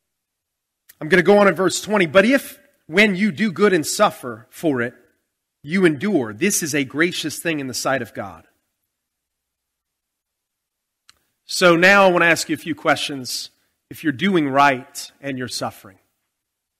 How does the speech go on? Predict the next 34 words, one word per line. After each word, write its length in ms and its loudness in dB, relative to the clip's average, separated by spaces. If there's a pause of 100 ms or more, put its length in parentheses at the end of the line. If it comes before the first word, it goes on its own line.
(460)
you've 160 -14
done 160 4
the 80 2
right 220 6
things. 480 -20 (500)
You're 140 -2
in 60 2
a 40 0
good 180 2
position. 460 -8 (1500)
What 160 2
is 160 2
the 100 2
reward 480 2
you're 120 -4
looking 400 -6
for 400 -16 (920)
to 120 -6
make 240 -4
things 400 -12
right 260 -2
in 80 -16
your 140 -16
heart? 260 -20 (1400)
Because 300 -2
we're 80 4
all 200 8
looking 300 2
for 120 -4
reconciliation 840 -2
of 80 -16
some 160 -6
type, 240 -12
right? 160 2